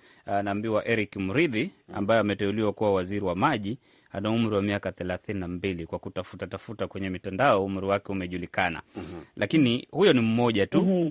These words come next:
Speaker 1: kati ya wengi. Lakini sababu kubwa ambayo wa-, serikali inasema ilifika hapa ni kwamba inadaiwa <laughs> zaidi ya nusu ya mapato yake yanatoka. Sasa kama zaidi ya nusu ya mapato ya nchi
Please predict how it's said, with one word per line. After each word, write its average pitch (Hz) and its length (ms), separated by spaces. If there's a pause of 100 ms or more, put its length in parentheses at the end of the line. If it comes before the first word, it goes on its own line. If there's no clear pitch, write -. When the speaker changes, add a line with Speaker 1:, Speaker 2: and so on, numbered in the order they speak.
Speaker 1:
kati 120 320
ya 101 120
wengi. 95 400 (460)
Lakini 151 580
sababu 170 600
kubwa 175 360
ambayo 113 600 (440)
wa-, 120 420
serikali 147 460
inasema 120 460
ilifika 107 480
hapa 110 300
ni 95 100
kwamba 90 460 (480)
inadaiwa 143 800 (200)
<laughs> 127 300
zaidi 139 320
ya 110 100
nusu 147 440
ya 107 100
mapato 98 400
yake 104 380
yanatoka. 107 640 (520)
Sasa - 260
kama 165 260
zaidi 151 320
ya 123 100
nusu 143 300
ya 110 60
mapato 104 440
ya 98 140
nchi 113 420